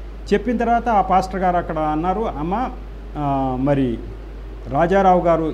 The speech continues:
ఇంత గొప్ప సాక్ష్యం చెప్పారు మనకి, ఆయన పరిచర్య ఇంకా బాగా సాగాలని మనం అందరం ప్రార్థనలో గడుపుదాం కాసేపు" అన్నారు. నేను కూర్చున్నా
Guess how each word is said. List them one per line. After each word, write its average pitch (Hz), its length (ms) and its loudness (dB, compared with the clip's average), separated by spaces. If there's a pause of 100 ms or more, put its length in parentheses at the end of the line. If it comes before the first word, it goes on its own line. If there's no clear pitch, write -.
ఇంత 151 180 -2
గొప్ప 143 280 -4
సాక్ష్యం 151 420 -2
చెప్పారు 143 360 -4
మనకి, 135 380 -4 (680)
ఆయన 185 200 4
పరిచర్య 190 440 2
ఇంకా 156 180 0
బాగా 147 340 2
సాగాలని 139 680 0 (120)
మనం 156 160 -2
అందరం 208 380 -4
ప్రార్థనలో 147 880 -2
గడుపుదాం 143 440 -2
కాసేపు" 139 440 -4
అన్నారు. 120 240 -4
నేను 220 140 -4
కూర్చున్నా 165 480 -4